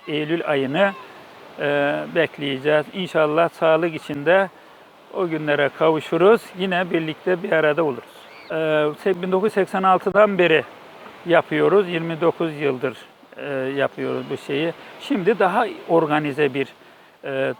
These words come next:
toplantı oluyor bu. Daha önceki yıllarda biraz amatörce oluyordu.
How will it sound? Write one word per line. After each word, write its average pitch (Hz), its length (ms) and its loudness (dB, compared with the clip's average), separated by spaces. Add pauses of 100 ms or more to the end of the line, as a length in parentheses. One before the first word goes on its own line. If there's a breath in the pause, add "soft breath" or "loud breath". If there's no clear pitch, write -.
toplantı 139 520 -4
oluyor 131 420 -2
bu. 180 220 0
Daha 170 220 2
önceki 151 420 -2
yıllarda 143 600 0
biraz 165 260 0
amatörce 151 640 -2
oluyordu. 120 460 -4